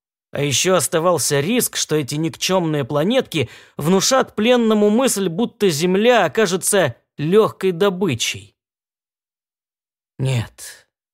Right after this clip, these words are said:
эту головоломку не распутать", решил генерал.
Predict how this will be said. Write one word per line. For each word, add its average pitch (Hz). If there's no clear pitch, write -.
эту 202
головоломку 180
не 165
распутать", 117
решил 131
генерал. 120